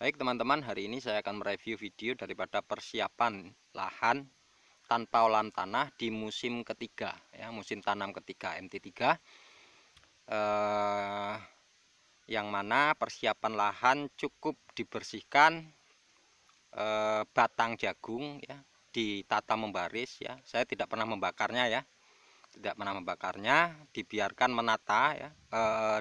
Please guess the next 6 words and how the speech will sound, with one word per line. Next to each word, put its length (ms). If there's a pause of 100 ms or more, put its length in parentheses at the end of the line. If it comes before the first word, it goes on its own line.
di-, 260
ditata, 640
ya, 140
dikerjakan. 680 (1700)
Eh, 320
sekitar 580